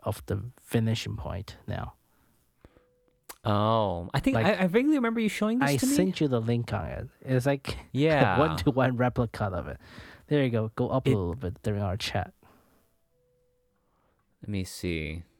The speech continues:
Speaker 1: They ca-, they, they released under the
Speaker 2: Oh.
Speaker 1: Mahjong name.
Speaker 2: Oh, yeah, yeah, yeah. I, you know, you know what's crazy?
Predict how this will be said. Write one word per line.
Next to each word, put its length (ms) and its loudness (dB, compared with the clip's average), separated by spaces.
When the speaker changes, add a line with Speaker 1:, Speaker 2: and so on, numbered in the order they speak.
Speaker 1:
They 80 0
ca-, 300 -2
they, 180 4
they 200 4
released 340 2
under 140 4
the 80 6
Speaker 2:
Oh. 100 6
Speaker 1:
Mahjong 480 2
name. 300 -6
Speaker 2:
Oh, 180 4
yeah, 240 2
yeah, 180 0
yeah. 180 -2
I, 180 2
you 120 0
know, 240 2
you 160 -2
know 80 4
what's 140 -2
crazy? 440 0